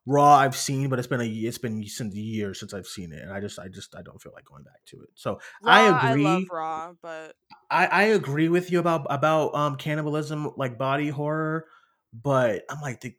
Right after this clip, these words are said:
Speaker 1: look at this cast and look at the director." I mean, I got to, I gotta, I gotta stomach it, you know?
Speaker 2: He's the
Speaker 1: Let's
Speaker 2: only reason why I'm going.
Speaker 1: That's agreed. It, it's either, it's him and it's, and it's Timothée Chalamet and, uh, Taylor Russell, 'cause they're just,
Speaker 2: Of
Speaker 1: ooh,
Speaker 2: course.
Speaker 1: mm, mm,
Speaker 2: Yeah.
Speaker 1: chef's kiss, chef's kiss, chef's kiss.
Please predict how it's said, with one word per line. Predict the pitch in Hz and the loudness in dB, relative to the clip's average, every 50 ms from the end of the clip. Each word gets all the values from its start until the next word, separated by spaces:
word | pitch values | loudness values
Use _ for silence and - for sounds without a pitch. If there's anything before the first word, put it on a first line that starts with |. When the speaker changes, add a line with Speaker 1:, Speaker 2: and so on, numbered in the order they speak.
| - | -12
Speaker 1:
look | - 147 151 139 | -10 -10 -10 -10
at | 147 131 | -12 -12
this | 123 117 - - | -12 -12 -12 -14
cast | - - 135 139 143 151 151 151 151 151 151 - - | -12 -10 -10 -8 -8 -8 -8 -6 -6 -8 -8 -10 -10
and | 113 127 | -10 -10
look | 139 139 | -10 -10
at | 143 | -12
the | 127 117 | -12 -10
director." | 110 110 101 110 139 143 143 - 151 143 | -10 -10 -8 -6 -6 -6 -8 -8 -10 -10
I | 127 | -10
mean, | 131 131 131 | -10 -10 -10
I | 127 | -10
got | 120 135 135 135 131 - - | -10 -10 -10 -10 -10 -12 -14
to, | - - 67 85 | -14 -12 -10 -10
I | 107 | -10
gotta, | 131 131 127 110 - - | -10 -10 -12 -12 -14 -14
I | - | -14
gotta | - 123 120 120 | -12 -12 -12 -14
stomach | - - - 123 120 110 - - | -14 -12 -12 -12 -12 -12 -14 -16
it, | - - _ _ _ _ | -18 -18 _ _ _ _
you | - 202 | -16 -16
know? | 196 202 - - - 285 | -14 -14 -14 -8 -6 -4
Speaker 2:
He's | 330 294 - | -4 -4 -4
the | 349 370 - | -4 -4 -4
Speaker 1:
Let's | |
Speaker 2:
only | - 277 302 294 294 285 294 277 | -4 -6 -6 -8 -10 -12 -12 -12
reason | 262 254 254 269 240 233 214 | -10 -10 -12 -12 -12 -14 -16
why | 202 190 190 | -16 -16 -16
I'm | 185 180 | -16 -14
going. | 175 175 185 - | -14 -10 -4 -2
Speaker 1:
That's | 151 160 - | -2 -2 0
agreed. | 180 180 165 151 131 175 202 214 180 143 - - - | 0 -2 -2 -2 -2 0 0 0 0 -2 -4 -6 2
It, | 180 202 202 196 | 4 6 6 8
it's | 202 202 196 196 | 8 8 6 6
either, | 196 240 277 285 262 214 | 2 0 2 2 2 2
it's | - 185 180 - | 2 0 -2 -4
him | 135 165 185 208 240 262 285 - | -4 -2 -2 0 0 -2 -2 -2
and | 160 180 190 180 170 156 | -2 0 0 0 0 -2
it's, | 139 - - | -4 -4 -4
and | - 156 165 160 151 | -4 -2 -2 -2 -2
it's | 143 135 139 | -2 -4 -6
Timothée | - - 151 135 135 131 | -8 -8 -6 -6 -6 -6
Chalamet | 127 120 - 127 120 117 117 113 113 113 110 104 104 101 98 - - - - - - | -6 -4 -2 -2 0 0 -2 -2 -4 -4 -4 -4 -6 -6 -8 -12 -18 -20 -20 -14 -6
and, | - 120 117 117 - | -2 -2 0 0 -2
uh, | 107 107 | -4 -6
Taylor | - - - 113 110 104 | -6 -6 -6 -4 -2 -2
Russell, | 104 104 104 - - 98 | -2 -2 -4 -4 -8 -12
'cause | - 107 101 | -14 -12 -10
they're | 110 107 | -10 -10
just, | 107 98 98 - | -10 -10 -10 -10
Speaker 2:
Of | 220 208 - - | -10 -10 -10 -8
Speaker 1:
ooh, | 175 135 120 | -8 -8 -8
Speaker 2:
course. | - 87 - - - - | -10 -14 -20 -18 -14 -10
Speaker 1:
mm, | 143 151 131 113 131 139 135 - 120 | -8 -8 -8 -8 -6 -6 -6 -6 -6
mm, | 113 | -8
Speaker 2:
Yeah. | |
Speaker 1:
chef's | - 143 120 - - | -8 -10 -10 -10 -10
kiss, | - 135 113 - | -10 -10 -8 -8
chef's | - 123 - - | -10 -14 -12 -8
kiss, | - 453 - - | -6 -8 -4 -2
chef's | - 403 - 339 | -2 0 0 0
kiss. | 302 | -2